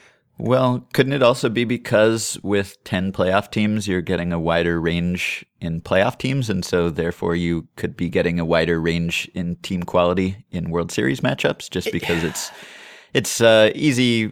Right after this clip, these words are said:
Speaker 1: relatively easy to make the World Series once you make the playoffs. Making the playoffs is the, the hard part. So in the past, you actually had to be the best team in baseball to make the World Series, or at least have the best record. Whereas now you can sneak in there as a wild card team. You can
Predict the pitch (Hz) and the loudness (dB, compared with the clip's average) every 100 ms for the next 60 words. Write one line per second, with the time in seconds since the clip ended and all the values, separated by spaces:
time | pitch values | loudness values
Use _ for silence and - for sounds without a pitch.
0 | - 120 120 107 107 98 95 95 87 95 | 0 4 4 4 0 0 0 0 0 0
1 | 95 - 92 85 82 85 87 - 87 80 | -2 -4 -4 -4 -4 -2 -2 -2 -2 -2
2 | 85 85 85 - 82 82 - 82 82 - | -4 -4 -4 -6 -8 -6 -6 -4 -6 -10
3 | _ 80 76 - - 147 95 95 92 85 | _ -8 -8 -4 2 6 6 4 -4 -6
4 | 92 - 110 107 98 92 - 92 87 - | -6 0 4 4 4 -4 -2 0 0 -4
5 | - 139 120 - 92 - - 95 95 - | 0 2 2 2 0 0 2 2 2 -6
6 | - - - 87 - 107 101 - 90 90 | -20 -16 -6 -4 2 2 2 -2 -4 -2
7 | 82 - 92 87 87 90 95 87 92 95 | -2 -4 -6 -4 -2 -2 0 2 2 0
8 | - _ - 87 _ 80 - - 85 87 | -4 _ -8 -8 _ -4 -2 -2 0 4
9 | 151 - 101 90 92 - 87 85 90 87 | 2 4 2 4 2 2 2 2 2 2
10 | 98 87 82 - 85 - 87 82 80 78 | 4 2 0 -2 -4 0 2 2 0 -2
11 | - 95 - 82 82 - - - _ - | 0 0 0 -2 -4 -12 -20 -20 _ -4
12 | 82 82 82 85 82 - 80 80 - - | -2 0 0 0 -2 -2 -4 -4 -6 -4
13 | 82 82 80 80 80 82 78 82 85 95 | -4 -2 -2 0 0 -2 0 0 2 2
14 | 92 - 87 90 82 82 76 85 80 | 0 0 -2 0 0 -2 -2 -4 -4